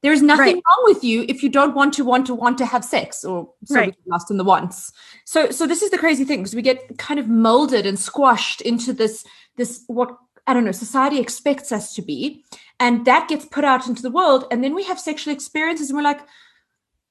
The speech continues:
Speaker 1: "But mine doesn't fit in with that one that I was told it should fit in with. So what's wrong with me?" And this was one of the, the, the most profound things for me with the work that you've done and why I guess you wrote this book was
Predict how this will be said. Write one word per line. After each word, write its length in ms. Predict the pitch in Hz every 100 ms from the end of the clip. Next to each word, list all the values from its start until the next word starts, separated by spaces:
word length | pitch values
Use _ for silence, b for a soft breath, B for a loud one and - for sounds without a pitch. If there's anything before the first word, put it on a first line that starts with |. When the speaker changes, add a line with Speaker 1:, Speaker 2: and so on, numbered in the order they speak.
| _
Speaker 1:
"But 120 | 262
mine 200 | 254 269
doesn't 400 | 311 311 302 262
fit 220 | - - -
in 480 | 359 247 214 240 240
with 220 | 240 233
that 220 | 247 277
one 240 | 180 180 202
that 100 | 202
I 80 |
was 100 | 196
told 380 | 196 226 202 190
it 80 | 185
should 200 | - 226
fit 140 | 214
in 140 | 208 208
with. 160 | 170
So 200 | - -
what's 240 | 214 277 311
wrong 280 | 233 247 247
with 160 | 226
me?" 420 | 208 214 151 175 - _ B B B _
And 260 | 262 254 247 -
this 320 | 214 359 -
was 180 | 370 262
one 160 | 247
of 140 | 240 240
the, 280 | 220 214 -
the, 320 | 202 202 202
the 100 | 185
most 380 | 208 214 214 214
profound 440 | 220 - 196 190
things 240 | 185 180 180
for 120 | -
me 320 | 170 165 160
with 320 | - 180 185
the 100 | -
work 320 | 180 196 196 -
that 160 | 185
you've 240 | 185 190 185
done 320 | 175 165 170
and 300 | 175 170 165
why 400 | 175 196 247 233
I 80 | 175
guess 320 | 185 175 -
you 80 | 190
wrote 200 | 190 -
this 140 | 185
book 280 | - 285 277
was 200 | 214 196